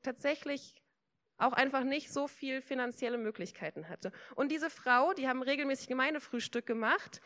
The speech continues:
hat immer aus ihrem Obstgarten selbstgemachte Marmelade mitgebracht, sodass die Gemeinde nie Marmelade kaufen musste, weil die Frau immer irgendwie mit einem großen Beutel selbstgemachter Marmelade ankam. Das war in dieser Situation ihr Beitrag.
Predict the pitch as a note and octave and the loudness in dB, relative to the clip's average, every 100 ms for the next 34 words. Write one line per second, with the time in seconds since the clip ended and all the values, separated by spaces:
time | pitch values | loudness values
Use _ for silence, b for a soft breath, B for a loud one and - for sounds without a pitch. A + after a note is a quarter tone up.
0 | B B B _ - B3 D#4 F4+ F#4+ D#4+ | B B B _ 0 2 4 8 8 6
1 | B3+ - B3 C#4+ C#4 C4 D#4 G4+ - - | 2 0 -2 0 0 2 2 2 -2 0
2 | F#3+ F#3+ A3+ C4+ E4 - E4 D4+ D4 D4+ | 4 4 4 2 2 4 0 2 2 4
3 | D#4 D#4+ F#3 D3+ - - - - - B3 | 6 6 4 0 -8 -10 -10 -6 0 0
4 | C4+ C4+ C#4 C#4+ D4 D#4+ D#4 D4 D4+ D#4 | 0 0 2 2 0 0 2 4 4 4
5 | A#3 - A3+ A#3+ C4 C4 A#3+ B3 - C4+ | 2 -4 -4 -6 -8 -6 -6 -4 0 2
6 | C4 C4 B3 C4+ B3+ B3+ B3+ B3+ B3+ - | 2 0 -2 -4 -8 -12 -10 -10 -8 -6
7 | C4+ C4 A#3 A#3+ B3 A3+ A#3+ - A#3+ B3 | -6 -2 0 0 0 -2 0 0 -2 -2
8 | A3+ A3+ G#3+ A3 F3 D#3 - F3+ F3 F#3 | -2 0 4 4 2 -2 -8 -8 -8 -10
9 | B B B B B B _ _ _ _ | B B B B B B _ _ _ _
10 | _ _ B3 C#4 D#4 D4+ B3 A3+ B3+ D#4+ | _ _ 0 6 8 8 6 2 0 2
11 | C#4 C#4+ C4+ A#3+ - B3+ B3+ A3+ A#3 C#4+ | 2 0 -2 -2 0 -2 0 0 2 2
12 | C#4 - D#3+ E3 F3 - | 0 -2 -6 -4 -6 -12